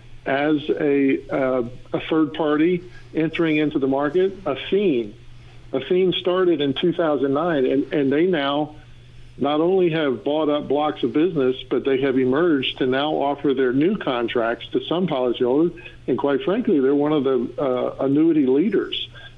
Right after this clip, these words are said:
But, um, uh, the bottom line is, it just means that this needs to be taken as a new way to bring, uh, a policy review to the table,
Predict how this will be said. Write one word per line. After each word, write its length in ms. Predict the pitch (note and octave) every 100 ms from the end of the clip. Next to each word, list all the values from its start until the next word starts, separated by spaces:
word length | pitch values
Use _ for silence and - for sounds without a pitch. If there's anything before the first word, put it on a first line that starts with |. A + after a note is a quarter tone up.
| -
But, 280 | D3 C#3 -
um, 480 | C#3 C3+ B2+ - -
uh, 500 | - - - D#3 -
the 180 | - -
bottom 260 | E3+ B3+ G3
line 260 | F3 F3+ F3
is, 220 | F3 E3 - - - - -
it 140 | F3
just 340 | G3 G#3 G3+ -
means 580 | D#3 F#3 F#3 E3 D3 -
that 180 | C#3+ C#3
this 180 | E3+ E3+ D#3
needs 280 | D#3+ D#3
to 60 | D3+
be 100 | C3+
taken 520 | C3 D#3 D3 D3 B2+ C3 -
as 200 | C3+ B2
a 80 | B2
new 240 | C#3 F3+
way 480 | D#3+ C3 B2 B2+ B2+ - - - -
to 100 | C3
bring, 500 | B2+ C#3 C#3 C#3+ - -
uh, 60 | B2 A#2
a 100 | B2+
policy 520 | - D3 D3 C#3 -
review 520 | C3 B2 A#2 C#3 C#3+ C3 -
to 80 | B2
the 80 | A2+
table, 500 | - B2 G#2 G#2